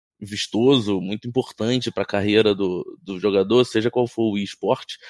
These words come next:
passar por uma organização como a M B R, por exemplo, como tá passando agora o Léo D R K, o V S M. Acho que, que pesa muito mais pro, pro futuro, assim, ganha uma relevância ainda maior,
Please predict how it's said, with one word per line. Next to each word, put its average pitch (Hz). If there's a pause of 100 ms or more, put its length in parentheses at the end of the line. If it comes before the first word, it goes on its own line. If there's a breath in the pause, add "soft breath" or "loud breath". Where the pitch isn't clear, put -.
(200)
passar 113
por 127
uma 123
organização 113
como 135
a 131
M 117
B 107
R, 110
por -
exemplo, 101
como 90
tá 92
passando 95
agora 98 (320 soft breath)
o 85
Léo 92
D 90
R 92
K, 104
o 90
V 92
S -
M. 104 (400 loud breath)
Acho 107
que, 101 (160)
que 110 (160)
pesa 131
muito 120
mais 117
pro, 120
pro 110
futuro, 117
assim, 104 (240 soft breath)
ganha 113
uma 123
relevância 117
ainda 123
maior, 120